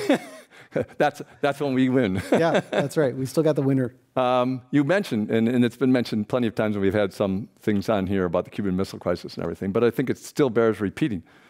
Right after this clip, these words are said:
Speaker 1: that, that we had missiles in Turkey before they had missiles in Cuba. And, you know, it might have looked fairly similar to them, and they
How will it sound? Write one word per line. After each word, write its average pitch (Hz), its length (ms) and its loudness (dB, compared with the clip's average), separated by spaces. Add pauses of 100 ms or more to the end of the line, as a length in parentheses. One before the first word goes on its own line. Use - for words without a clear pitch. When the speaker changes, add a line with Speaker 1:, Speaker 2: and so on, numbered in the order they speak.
(220)
Speaker 1:
that, 110 260 -2 (140)
that 107 140 0 (280)
we 180 280 4
had 120 400 0
missiles 123 420 0
in 101 120 0
Turkey 101 400 -4 (920)
before 135 540 2
they 123 160 4
had 120 180 2
missiles 107 360 -4
in 98 100 -4
Cuba. - 320 -8 (280)
And, 95 240 -4 (220)
you 113 80 -2
know, 104 200 0
it 110 160 -8
might 180 160 2
have 196 100 0
looked 202 180 -2
fairly 196 280 4
similar 190 320 2
to - 120 -8
them, 92 400 -6
and 98 200 -2
they 110 120 2